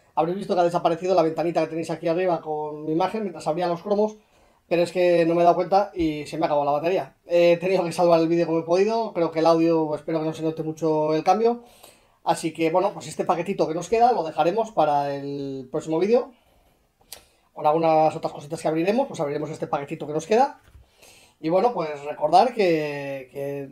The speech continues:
los que queráis participar en el sorteo de este Funko de Alexis Sánchez en su etapa en el Manchester United,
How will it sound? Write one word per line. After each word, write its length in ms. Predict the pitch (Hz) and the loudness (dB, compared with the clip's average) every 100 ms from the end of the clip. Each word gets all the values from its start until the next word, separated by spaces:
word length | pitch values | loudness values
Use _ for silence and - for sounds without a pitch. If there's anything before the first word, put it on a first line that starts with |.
| 131 | -16
los 180 | 139 139 | -16 -16
que 80 | 139 | -4
queráis 220 | 151 170 | 0 0
participar 600 | 185 175 170 175 185 175 | -2 -4 -8 2 4 4
en 100 | 156 | 0
el 100 | 143 | -10
sorteo 560 | 160 139 196 190 139 135 | -10 -4 0 2 0 -4
de 100 | 156 | -12
este 220 | - 165 | -6 -6
Funko 340 | 185 196 165 | -6 -4 -2
de 60 | 139 | 0
Alexis 300 | 156 165 160 | -2 -4 -2
Sánchez 320 | 185 185 156 | -2 -2 -6
en 100 | 139 | -8
su 80 | 143 | -4
etapa 240 | 175 165 | -2 0
en 60 | 147 | -2
el 60 | |
Manchester 360 | 156 160 165 165 | -4 -6 -6 0
United, 400 | 190 220 277 | 2 2 0